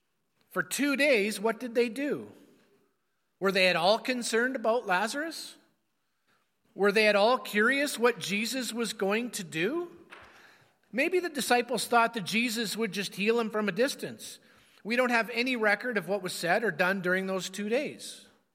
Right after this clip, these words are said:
But what struck me was the likelihood that they had no interest in going to Lazarus because they had just escaped with their lives.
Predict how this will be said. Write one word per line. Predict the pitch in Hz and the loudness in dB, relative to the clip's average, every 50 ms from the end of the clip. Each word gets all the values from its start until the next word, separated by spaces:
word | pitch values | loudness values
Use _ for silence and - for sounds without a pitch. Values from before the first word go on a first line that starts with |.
| _ _ _ _ _ _ _ _ _ _ _ _ _ _ _ _ _ _ _ _ _ _ _ _ _ | _ _ _ _ _ _ _ _ _ _ _ _ _ _ _ _ _ _ _ _ _ _ _ _ _
But | - 202 208 208 | -2 0 0 2
what | 208 208 208 | 0 0 -2
struck | - - - 254 302 294 262 | -4 -2 2 2 2 2 0
me | 226 196 175 175 | -2 -4 -4 -2
was | 170 175 180 175 - | 0 -2 -2 -2 -2
the | 190 180 | -4 -2
likelihood | 170 196 226 262 269 - 262 180 147 143 139 135 143 170 - - - - - _ _ | 0 2 2 0 0 -2 -4 -6 -4 -4 -6 -6 -6 -8 -10 -16 -20 -20 -20 _ _
that | 185 196 190 | -8 -6 -4
they | - 196 190 | -2 -2 0
had | 185 190 185 180 165 175 | 0 0 -2 -2 -2 -2
no | 202 220 226 226 233 226 | 0 2 2 2 0 0
interest | 208 220 226 214 214 - 175 151 - - | -4 -4 -4 -4 -6 -6 -8 -8 -8 -8
in | 170 160 156 | -10 -8 -6
going | 147 175 180 180 175 170 160 | -4 -2 -2 -2 -2 -6 -8
to | - 156 | -8 -8
Lazarus | 147 151 160 170 180 165 165 139 123 131 131 - - | -4 -4 -2 -2 -2 -4 -6 -8 -10 -10 -12 -14 -16
because | - 131 - - 156 147 139 135 | -18 -18 -12 -10 -8 -8 -8 -8
they | 160 147 139 | -8 -8 -8
had | 139 143 143 127 | -8 -10 -12 -8
just | 131 180 208 202 208 - - | -6 -6 -6 -6 -8 -12 -12
escaped | 170 - - - - 160 147 147 147 - - | -10 -10 -10 -10 -8 -8 -8 -10 -10 -12 -14
with | 135 139 135 - | -14 -14 -12 -10
their | - 135 135 143 | -10 -8 -8 -6
lives. | 151 185 196 180 113 95 - - - - - - | -8 -8 -8 -10 -14 -16 -18 -20 -20 -20 -20 -20